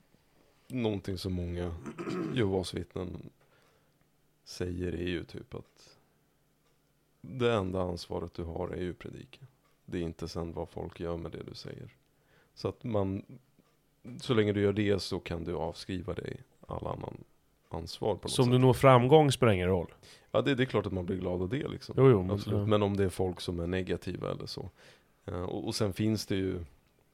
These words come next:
Speaker 1: eh, tankar som, som, eh, ehm,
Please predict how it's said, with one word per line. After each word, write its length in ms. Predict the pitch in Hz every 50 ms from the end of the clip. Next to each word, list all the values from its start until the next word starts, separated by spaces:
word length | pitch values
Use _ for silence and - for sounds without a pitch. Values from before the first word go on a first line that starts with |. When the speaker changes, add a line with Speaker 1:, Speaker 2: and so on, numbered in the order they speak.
| _ _ _ _ _ _ _ _ _ _ _ _ _ _ _ _ _ _ _ _ _ _ _ - - - _ -
Speaker 1:
eh, 220 | - 92 90 87
tankar 560 | 85 - - 98 90 85 87 - - 87 87 90
som, 640 | - - 95 92 - - - - - - - -
som, 500 | - - - - - - - - - - - - - - 135 131 _ _ _ _ _ _ _ _ _ _ _ _ _ _ _ _ _ _ _ _ _ _ _ _ _ _ _ _ _ _ _ _ _ - - -
eh, 80 | -
ehm, 400 | - - - - - - - -